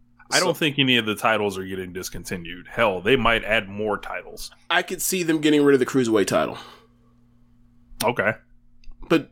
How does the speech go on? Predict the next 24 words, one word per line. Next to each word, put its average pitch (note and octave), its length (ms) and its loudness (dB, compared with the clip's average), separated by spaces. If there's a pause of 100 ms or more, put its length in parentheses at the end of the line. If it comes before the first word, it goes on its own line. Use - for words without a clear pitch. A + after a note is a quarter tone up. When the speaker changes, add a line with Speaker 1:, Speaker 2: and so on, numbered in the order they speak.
(360)
Speaker 2:
because D3 260 4
this B2+ 140 -2
is B2+ 80 -4
like, B2 320 4 (540)
two B2+ 160 4
oh - 20 4
five B2 260 2
Live A#2 320 4
is, G#2 340 -6 (100)
is - 480 -10 (100)
just - 280 -2
on, G#2 440 2
like, A2+ 400 2
it - 80 6
ain't C#3+ 160 8
even B2+ 100 4
on A2+ 140 4
life B2+ 220 2
support. - 380 -6
Like, F#2 380 -2
that B2+ 220 4
is A2+ 160 0
a G2+ 80 -4
cadaver. G#2+ 560 0